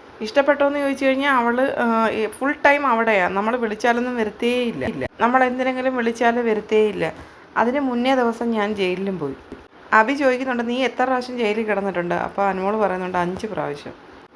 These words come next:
ഞാൻ ജയിലിൽ പോയിട്ട് വന്നപ്പോഴാണ് ഇവൾ ആ ടീമിലേക്ക് പോകുന്നത് ഞാൻ കണ്ടത്. ഞാൻ നോക്കിയപ്പോൾ ഫുൾ ടൈം ഇവൾ അവരുമായിട്ട് അവരുടെ ടീമിലായി. ആര്യൻ, ജിസേൽ, റെന എല്ലാവരുമായിട്ടായി. നമ്മൾ മനുഷ്യരല്ലേ, നമ്മുടെ ശരീരത്തിൽ ഓടുന്നത് ബ്ലഡ് തന്നെയാണെന്ന് അനുമോള് പറയുന്നു. നല്ലൊരു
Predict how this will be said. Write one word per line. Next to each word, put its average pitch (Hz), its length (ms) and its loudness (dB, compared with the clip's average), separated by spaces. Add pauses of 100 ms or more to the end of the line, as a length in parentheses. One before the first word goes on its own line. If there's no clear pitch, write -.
(240)
ഞാൻ 254 160 8 (120)
ജയിലിൽ 254 340 2
പോയിട്ട് 247 260 2
വന്നപ്പോഴാണ് 220 640 2 (160)
ഇവൾ 202 240 2
ആ 196 80 6 (100)
ടീമിലേക്ക് 196 540 -4
പോകുന്നത് 175 360 -2 (120)
ഞാൻ 165 180 -2
കണ്ടത്. 143 340 -4 (520)
ഞാൻ 262 180 6
നോക്കിയപ്പോൾ 277 460 2
ഫുൾ 247 160 2 (120)
ടൈം 269 220 6 (100)
ഇവൾ 226 220 2
അവരുമായിട്ട് 214 420 2
അവരുടെ 202 340 2 (100)
ടീമിലായി. 180 460 0 (140)
ആര്യൻ, 185 340 0
ജിസേൽ, 180 380 -4 (160)
റെന 175 220 2 (520)
എല്ലാവരുമായിട്ടായി. 170 640 2 (280)
നമ്മൾ 208 340 4 (180)
മനുഷ്യരല്ലേ, 254 500 2 (100)
നമ്മുടെ 190 300 4
ശരീരത്തിൽ 214 440 2
ഓടുന്നത് 226 480 0
ബ്ലഡ് 208 360 0
തന്നെയാണെന്ന് 214 540 2
അനുമോള് 190 340 0
പറയുന്നു. 170 360 -4 (480)
നല്ലൊരു 269 300 4